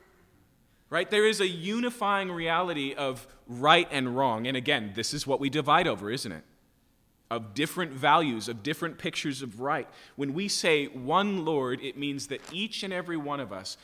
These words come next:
apart from our preferences, apart from our own ability to think independently, apart from the cultural influences around us or who our neighbor is, the final dividing line of our decisions and our actions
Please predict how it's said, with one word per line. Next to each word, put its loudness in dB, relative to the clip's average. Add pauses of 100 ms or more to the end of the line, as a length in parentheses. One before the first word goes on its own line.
(160)
apart -4
from -8
our -8
preferences, -8 (420)
apart 0
from -6
our -4
own -6
ability -4
to -10
think -12
independently, -8 (240)
apart -2
from -8
the -10
cultural -8
influences -10
around -6
us -8
or -10
who -8
our -2
neighbor -6
is, -6 (220)
the -10
final -4
dividing -2
line -2
of -6
our -2
decisions -2
and -4
our 0
actions 0